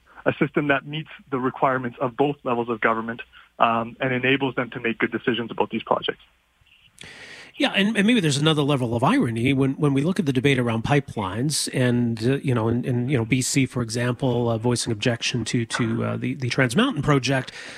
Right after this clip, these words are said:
Speaker 2: that the Alberta government has insisted that the federal government has jurisdiction. Even you mentioned Section ninety-two A, which has come up, maybe misrepresented a little bit, but it sort of reinforces the point that, uh, the federal government has jurisdiction and can have jurisdiction even if a project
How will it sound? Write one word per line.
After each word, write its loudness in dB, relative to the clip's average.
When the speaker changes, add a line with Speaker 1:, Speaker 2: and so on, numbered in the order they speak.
Speaker 2:
that 0
the 2
Alberta 4
government 2
has 0
insisted -2
that -4
the -2
federal -4
government 2
has 0
jurisdiction. 0
Even 0
you 2
mentioned 0
Section 2
ninety-two 2
A, 6
which 0
has -2
come -4
up, -2
maybe 2
misrepresented 0
a -2
little -4
bit, -4
but 0
it -8
sort 2
of 0
reinforces 0
the -8
point -2
that, -2
uh, 4
the 0
federal 4
government 2
has 2
jurisdiction 0
and 0
can 2
have 0
jurisdiction -2
even 2
if -2
a 0
project -2